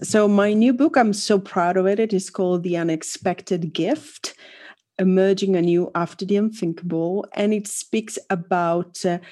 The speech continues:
the, the, the experience of, uh, me going through a divorce while building the career I was talking about, being a,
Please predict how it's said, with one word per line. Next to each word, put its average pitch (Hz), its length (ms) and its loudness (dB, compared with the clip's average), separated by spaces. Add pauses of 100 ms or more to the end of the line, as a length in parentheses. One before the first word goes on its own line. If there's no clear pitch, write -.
(460)
the, 190 360 2 (180)
the, 196 240 4
the 202 320 0
experience 214 1000 0 (140)
of, 185 460 0
uh, 175 100 2
me 196 400 4
going 180 500 2
through 185 220 2
a 185 80 4
divorce 160 760 -4
while 175 460 0
building 170 640 0 (300)
the 175 100 2
career 165 380 0
I - 20 2
was 165 300 -4
talking 220 400 0
about, 151 560 -4 (200)
being 202 560 2
a, 170 280 0